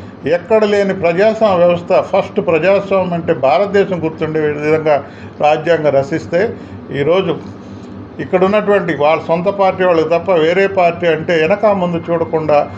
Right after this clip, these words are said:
ఎన్ని కేసులైనా నిరాధారమైన కేసులు పెట్టి అన్యాయంగా మరి ముందుకు తీసుకోవడం అనేది ఈ రెడ్ బుక్ రాజ్యాంగం దాని మూల్యం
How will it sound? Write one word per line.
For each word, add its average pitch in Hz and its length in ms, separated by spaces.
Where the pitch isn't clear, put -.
ఎన్ని 190 280
కేసులైనా 185 640
నిరాధారమైన 190 720
కేసులు 165 420
పెట్టి 147 440
అన్యాయంగా 190 520
మరి 165 220
ముందుకు 160 300
తీసుకోవడం 143 600
అనేది 139 540
ఈ - 20
రెడ్ 135 240
బుక్ 175 220
రాజ్యాంగం 156 640
దాని 139 220
మూల్యం 185 480